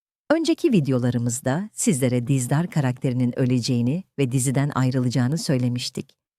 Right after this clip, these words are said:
Bu da gerçekleşti ve artık Dizdar ile ilgili yeni bir olay yaşanmıyor. Dizdar diziye resmen veda etti.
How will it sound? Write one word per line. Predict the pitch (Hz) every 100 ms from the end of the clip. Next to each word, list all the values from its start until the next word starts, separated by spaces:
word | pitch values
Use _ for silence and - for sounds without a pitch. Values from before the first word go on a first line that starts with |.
| _ _
Bu | 349
da | 185
gerçekleşti | 123 117 - 127 131 123 - 170 240 - _ _ -
ve | 147
artık | 139 139 131 127
Dizdar | 131 123 156 185
ile | 143 127
ilgili | - 127 123 131 143 143
yeni | 160 196
bir | 190
olay | 143 151 175
yaşanmıyor. | 156 156 - 175 165 127 120 123 - _ _ _ -
Dizdar | 139 127 120 131 139
diziye | 127 127 131 135 131
resmen | 160 - 156 143 170
veda | 135 127 120 117
etti. | 120 - - 117